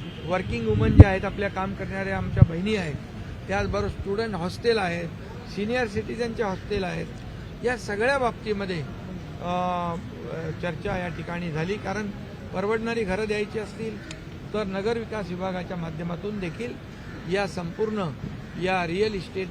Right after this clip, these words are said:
जी आहे त्याला ज्या काही, अ, अटी आहे,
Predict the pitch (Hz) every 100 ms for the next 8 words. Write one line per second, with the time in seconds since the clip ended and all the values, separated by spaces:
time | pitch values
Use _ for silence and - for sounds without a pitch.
0 | 165 185 156 175 170 170 185 180 - -
1 | - - 156 185 180 202 208 196 - -
2 | - - - 160 165 - 180 208 220 170
3 | 151